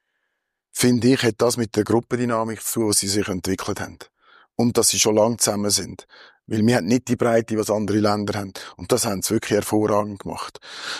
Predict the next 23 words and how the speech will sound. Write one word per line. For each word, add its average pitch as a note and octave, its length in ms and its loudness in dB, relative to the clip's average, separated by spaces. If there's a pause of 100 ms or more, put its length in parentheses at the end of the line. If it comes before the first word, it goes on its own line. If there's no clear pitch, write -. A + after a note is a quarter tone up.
(140)
Punkt B2 320 0
zwei, C3 320 4
Standard, D#3+ 640 2
ja, D3 400 4
dort A#2+ 180 2
sind B2+ 220 4
wir E3 100 -2 (100)
momentan A#2 520 0
schwach. - 500 0 (500)
Wie A#2+ 200 4
offensiv, A#2 580 2
wie E3+ 300 -2
auch C3+ 160 -2
in D3+ 100 -2
defensiv D#3+ 420 2
sind C3+ 160 4
wir B2+ 120 4
anfällig. E3+ 520 2
Oder B2 160 2
vorne B2 320 4
geht A2+ 200 2
nicht C3 200 0
viel. F#3 220 2